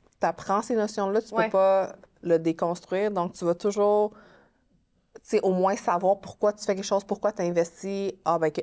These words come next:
Speaker 1: OK, c'est pour la Kate du futur, c'est pour la Vanessa du futur, c'est pour la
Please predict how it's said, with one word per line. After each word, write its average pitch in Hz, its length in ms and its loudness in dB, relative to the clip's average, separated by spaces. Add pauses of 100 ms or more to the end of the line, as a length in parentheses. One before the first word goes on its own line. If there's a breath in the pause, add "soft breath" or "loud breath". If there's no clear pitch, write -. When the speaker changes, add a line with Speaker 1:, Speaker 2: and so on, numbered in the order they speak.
Speaker 1:
OK, 180 220 -2
c'est 170 180 -8
pour 147 480 -2 (280)
la 151 160 0
Kate 175 260 -4
du 175 140 -8
futur, 170 360 -2
c'est - 80 -14
pour 170 100 0
la 165 120 2
Vanessa 165 380 -2
du 170 80 -14
futur, 165 260 -8
c'est - 80 -18
pour 165 80 -2
la 156 160 -2